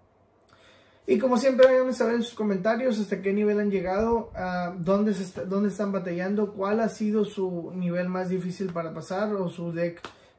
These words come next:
que, con el que más han batallado. Este, recordándoles que queremos llegar a mil suscriptores, cualquier co-, cualquier like, comentario, eh, compartir el video o suscribirse ayuda bastante al canal.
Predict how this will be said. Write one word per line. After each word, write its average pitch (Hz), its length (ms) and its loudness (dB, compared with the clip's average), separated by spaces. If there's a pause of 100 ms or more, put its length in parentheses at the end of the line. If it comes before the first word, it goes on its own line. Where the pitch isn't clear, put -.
que, 175 260 -2
con 180 140 -2
el 175 100 -2
que 170 80 -6
más 160 220 -4
han 180 100 -2
batallado. 196 680 -2 (540)
Este, 175 600 -2
recordándoles 226 680 2
que 202 140 -6
queremos 202 340 0
llegar 180 280 0
a 185 40 -2
mil 185 180 -2
suscriptores, 202 680 -4
cualquier 175 540 -6
co-, 185 200 -4
cualquier 175 380 -4
like, 202 260 -2
comentario, 185 840 -2 (120)
eh, 175 160 -4
compartir 175 460 -4
el 180 100 -2
video 175 460 -2 (220)
o 254 220 4
suscribirse 220 760 -4
ayuda 180 380 0
bastante 165 400 -4
al 165 40 -14
canal. 247 360 -6